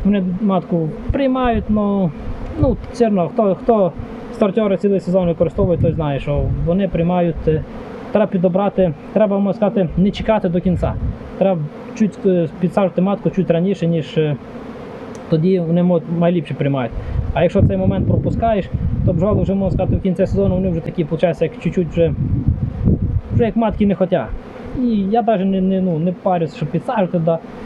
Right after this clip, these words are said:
Мені легше їх обробив, вітрясли, закрили льотки. Тут перамки сидять медові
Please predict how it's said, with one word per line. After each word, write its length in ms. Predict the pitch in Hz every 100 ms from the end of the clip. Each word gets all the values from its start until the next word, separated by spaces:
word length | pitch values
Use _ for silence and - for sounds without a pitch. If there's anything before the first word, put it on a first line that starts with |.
| -
Мені 160 | 233 226
легше 300 | 220 196 202
їх 180 | 190
обробив, 560 | 202 185 220 226 240 220 - - - - - - - -
вітрясли, 600 | 170 226 208 196 202 196 - - -
закрили 580 | 151 196 196 190 170 156 - - - - 170
льотки. 360 | 175 - 220 214 - - -
Тут 180 | - -
перамки 440 | 196 190 180 160
сидять 460 | - - 139 135 131
медові 420 | 139 139 127 123